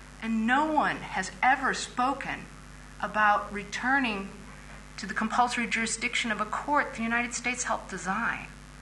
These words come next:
So is there a way that world public opinion can get us to return to a court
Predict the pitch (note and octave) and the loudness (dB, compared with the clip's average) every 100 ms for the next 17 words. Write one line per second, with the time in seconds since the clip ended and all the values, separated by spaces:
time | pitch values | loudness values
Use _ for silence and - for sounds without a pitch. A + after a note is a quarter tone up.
0 | - - - - - - - G#3 G3+ - | -16 -16 -16 -16 -12 -6 0 0 0 -4
1 | - - - - - A3+ B3 A#3 A#3 C4 | -10 -14 -16 -12 -4 0 2 4 4 4
2 | A3+ G3+ A3 A3+ A#3 G#3+ G#3 G3 - A3 | 2 2 2 4 2 2 0 -4 -4 -4
3 | G3+ F#3+ - F#3+ A3 A3 G#3+ - F#3+ F3+ | -4 -6 -6 -4 0 0 0 -6 -8 -8
4 | - - A3+ A3 G#3+ G3 F3+ F3 - - | -6 -4 -2 -2 -2 -6 -6 -8 -14 -16
5 | - - - - - C4 C4 - | -16 -16 -10 -8 -6 0 0 0